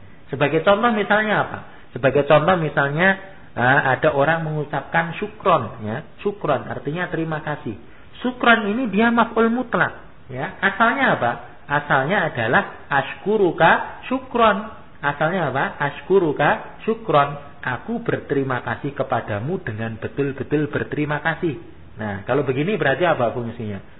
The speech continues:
Fungsinya adalah untuk, ya, menguatkan makna. Akan tetapi, cukup orang mengatakan syukron, maknanya dia itu betul-betul berterima kasih. Nah,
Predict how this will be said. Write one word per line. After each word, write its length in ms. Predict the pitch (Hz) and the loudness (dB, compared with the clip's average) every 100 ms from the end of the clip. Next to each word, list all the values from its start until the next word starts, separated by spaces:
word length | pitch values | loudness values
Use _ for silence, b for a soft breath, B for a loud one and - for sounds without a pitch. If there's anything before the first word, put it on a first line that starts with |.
| B | B
Fungsinya 720 | - 131 123 123 127 156 135 131 | -2 0 0 -2 2 2 2 0
adalah 360 | 113 113 139 127 | 2 4 4 2
untuk, 840 | 113 107 120 143 196 208 - - | -2 -2 4 8 8 6 0 -6
ya, 360 | 110 120 151 - | 0 0 0 -6
menguatkan 800 | 123 123 113 110 107 - 131 127 | -8 -6 -6 -8 -8 -4 -2 -2
makna. 720 | 123 127 120 117 120 104 - - - | -2 0 0 -2 -4 -4 -8 -16 -12
Akan 320 | 135 139 147 | -4 -2 0
tetapi, 760 | 135 143 233 - 185 180 190 - | 0 2 2 2 0 -2 -4 -8
cukup 400 | 208 226 233 220 | -6 0 0 0
orang 320 | 160 151 143 139 | 0 0 0 -4
mengatakan 640 | 131 123 120 123 117 107 | -8 -6 -4 -4 -6 -6
syukron, 600 | 139 - - 117 143 170 | -6 -6 -4 -2 -2 -2
maknanya 600 | 131 98 110 107 139 151 113 | -6 -6 -8 -6 -8 -8 -8
dia 160 | 110 | -6
itu 280 | 107 104 156 156 | -4 -6 -6 -8
betul-betul 640 | - 117 - 101 131 143 | -6 -8 -8 -6 -4 -2
berterima 800 | 131 139 - - - 107 98 95 | -2 -2 -4 -14 -8 -6 -6 -8
kasih. 360 | 101 87 110 90 - | -12 -12 -10 -10 -10
Nah, 160 | 101 | -10